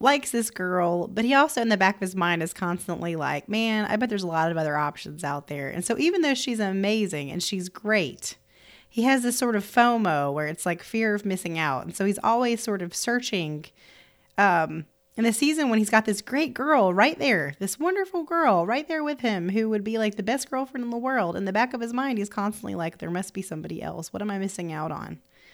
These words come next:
And he doesn't pay attention to the wonderfulness that is before him.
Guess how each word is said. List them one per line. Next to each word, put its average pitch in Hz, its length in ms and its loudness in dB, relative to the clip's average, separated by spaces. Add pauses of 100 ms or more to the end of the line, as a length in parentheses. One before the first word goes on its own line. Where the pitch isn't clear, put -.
(220)
And 214 120 4
he 220 60 4
doesn't 233 400 2
pay 247 120 4
attention 202 440 0
to - 100 -2
the 175 100 -2
wonderfulness 190 760 -2
that 165 120 -2
is 170 180 -2
before 170 360 -4
him. 127 340 -6